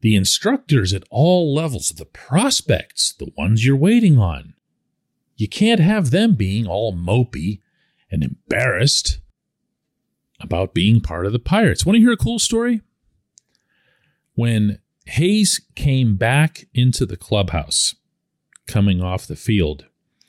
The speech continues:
uh, for batting practice, this was early in the afternoon, about three hours before first pitch.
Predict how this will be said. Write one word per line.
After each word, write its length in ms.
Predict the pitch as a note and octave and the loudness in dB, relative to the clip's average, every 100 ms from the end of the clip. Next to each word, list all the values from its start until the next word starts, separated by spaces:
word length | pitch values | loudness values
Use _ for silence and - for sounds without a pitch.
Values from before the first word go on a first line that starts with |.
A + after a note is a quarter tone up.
| _ _ _ _ _ _ | _ _ _ _ _ _
uh, 160 | E2 D#2 | -4 -4
for 140 | F2 | -4
batting 340 | E2 G#2 A2+ | 0 2 2
practice, 580 | F2+ C#2+ - - - - - _ _ | 0 -6 -10 -8 -6 -6 -10 _ _
this 200 | F#2+ E2 | -4 -4
was 340 | E2 D#2 - - _ _ _ _ - | -6 -6 -6 -6 _ _ _ _ -2
early 340 | B2+ B2+ G#2+ | 2 4 4
in 60 | F2 | 4
the 120 | E2+ | 2
afternoon, 500 | E2 D#2+ - D#2+ D#2 | 0 -6 -10 -8 -8
about 240 | C#2+ C#2+ - | -10 -14 -8
three 240 | - G2 | -2 2
hours 300 | F2 E2+ D2 | 2 0 -4
before 560 | - - F#2 E2 D2 - _ _ _ _ _ _ _ _ | -10 -12 -6 -6 -6 -10 _ _ _ _ _ _ _ _
first 420 | - F#2 E2 - | -4 0 0 0
pitch. 420 | - G2+ - - | 0 0 -2 -8